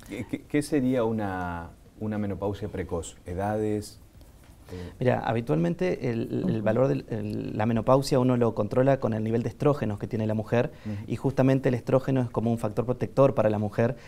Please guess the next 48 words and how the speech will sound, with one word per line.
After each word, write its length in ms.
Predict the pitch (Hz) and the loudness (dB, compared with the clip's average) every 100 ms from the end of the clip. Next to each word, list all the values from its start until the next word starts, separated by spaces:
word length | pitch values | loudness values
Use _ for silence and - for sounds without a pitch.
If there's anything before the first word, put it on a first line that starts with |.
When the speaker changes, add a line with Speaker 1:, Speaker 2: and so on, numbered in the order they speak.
| - | -12
Speaker 2:
y 80 | - | -8
cuando 260 | 113 117 113 | 0 2 2
los 100 | 117 | 2
niveles 260 | 113 127 | 2 4
de 40 | 135 | 2
estrógenos 520 | - 127 127 113 110 - - | 4 2 4 0 -2 -8 -10
van 460 | 104 117 131 127 123 - | 2 4 6 2 -2 -4
bajando, 680 | 104 - 147 143 127 151 - - - | -6 2 4 6 6 4 2 -16 -8
llega 120 | - 120 | 0 4
un 60 | |
momento 280 | 127 127 131 | 4 4 2
en 60 | 127 | 2
que 80 | |
la 60 | 120 | 2
mujer 320 | 110 123 127 | 0 2 2
deja 280 | 113 120 123 | 2 0 0
de 80 | 113 | -2
menstruar. 400 | 107 - 101 95 - - - - | -2 -2 -4 -4 -16 -20 -20 -8
Entonces, 640 | 110 113 113 113 101 - | -2 0 0 0 -4 -4
dependiendo 540 | 104 104 107 143 151 | -4 -2 2 4 4
de, 280 | 139 131 117 - | 4 2 0 -2
del, 320 | 113 110 - | -2 -2 -4
del, 340 | 110 107 104 | -4 -2 -2
del 220 | 101 104 98 | -2 -2 2
tiempo 440 | 143 165 147 113 | 4 4 4 -2
que 60 | - | -2
está 140 | 117 | -6
expuesta 380 | 110 - 131 123 | -2 0 0 2
a 20 | |
los 80 | 117 | -2
estrógenos 400 | 110 135 117 104 | 0 0 0 -2
o 100 | 117 | 0
la 100 | 107 | 0
deficiencia 540 | 107 98 101 147 139 123 | 0 -4 0 2 4 0
de 20 | |
estrógeno 380 | 107 123 123 113 | 0 0 0 -2
en 40 | |
la 60 | 117 | 0
menopausia, 600 | 123 127 143 147 170 175 - - - | 0 2 2 2 0 -2 -8 -20 -2
es 160 | 123 131 | 0 4
la 100 | 127 | 2
que 180 | 123 | 4
hace 300 | 120 127 - | 4 4 0
que 120 | 143 110 | 0 0
aumente 340 | 110 123 123 | 2 2 2
el 80 | 113 | 0
riesgo 200 | 113 107 | -2 0
cardiovascular, 600 | 107 107 101 - 104 101 | 0 0 -2 -2 -2 -2